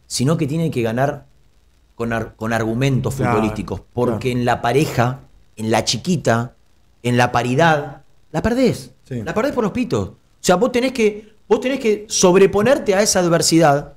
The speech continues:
Speaker 1: y a esa desventaja que significa que cada jugada, eh, polémica va a ser en contra. Entonces, Independiente no solo tiene que ganar, tiene que ganar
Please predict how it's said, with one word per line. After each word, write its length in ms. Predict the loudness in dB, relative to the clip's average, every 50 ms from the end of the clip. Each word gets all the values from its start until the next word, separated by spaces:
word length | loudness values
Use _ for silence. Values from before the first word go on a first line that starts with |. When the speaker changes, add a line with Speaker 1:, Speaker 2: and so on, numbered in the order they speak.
| -14 -2
Speaker 1:
y 100 | 0 0
a 40 | 2
esa 220 | 2 0 0 -2
desventaja 760 | 0 2 2 2 2 2 0 0 0 0 0 0 0 -4 -4
que 80 | -2 -2
significa 540 | -2 0 2 2 2 2 2 0 0 0 0
que 120 | 0 0
cada 220 | 0 2 2 2
jugada, 600 | 2 2 4 4 6 6 6 4 2 0 -6 -18 -20 -20 -20 -20 -20 -20 -10 -2
eh, 460 | 2 4 6 6 6 6 4 4 2 2
polémica 460 | 2 4 6 6 4 4 2 -2 0 -2
va 60 | -2
a 40 | 0
ser 140 | 0 0
en 100 | 0 0
contra. 460 | 0 0 0 0 -2 -2 -4 -4 -6 -10 _ _ _ _ _ _ _ _ _ _ _ _
Entonces, 520 | 0 2 2 2 2 2 -2 -2 -2 -6 _ _ _ _ _
Independiente 360 | 0 2 4 4 4 4 4
no 100 | 2 2
solo 280 | 2 0 2 2 2 0
tiene 200 | 0 -2 -4 0
que 100 | 2 2
ganar, 280 | 4 4 2 0 0 2
tiene 200 | 2 2 2 2
que 100 | 2 2
ganar 480 | 2 2 2 2 2 0 -2 -6 -18